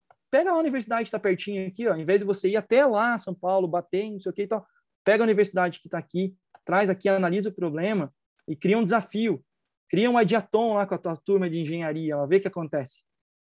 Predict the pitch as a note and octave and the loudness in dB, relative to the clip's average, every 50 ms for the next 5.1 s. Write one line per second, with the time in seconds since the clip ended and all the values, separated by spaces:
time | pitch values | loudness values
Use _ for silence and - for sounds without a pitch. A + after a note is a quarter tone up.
0 | _ _ _ - D3+ G3 A#3 A3 F#3+ - _ _ _ _ _ _ _ _ _ _ | _ _ _ -4 -2 -2 -2 -2 -4 -10 _ _ _ _ _ _ _ _ _ _
1 | - D3+ D#3 D#3+ E3 E3+ D#3+ - - _ _ _ - G3+ F#3 F3+ F3+ F#3 - F#3+ | -4 0 0 2 2 2 0 -4 -8 _ _ _ 2 4 4 4 4 2 -4 -6
2 | - G#3 F#3+ - F#3+ F#3+ E3+ F3+ F3 G3 G3 G3 F#3 G3 F3 F#3+ F#3 F3 F3+ G3+ | -8 -8 -4 2 2 2 2 2 -2 -2 -2 0 0 2 2 2 0 -2 -4 -8
3 | G3+ - F3+ F3 - - - G#3+ A3+ F#3+ D#3 C3+ - - D3+ D#3 E3 F3+ _ _ | -8 -6 -8 -8 -8 -10 -12 -6 -4 -4 -4 -6 -10 -16 -16 -14 -14 -16 _ _
4 | _ _ _ _ _ - D#3 D#3 D3+ D3 D3+ D3+ D3+ - - D#3+ D#3+ E3 E3 D#3+ | _ _ _ _ _ -12 -10 -8 -4 -4 -4 -4 -4 -6 -6 -4 -4 -2 -4 -4
5 | D#3 D3+ | -6 -10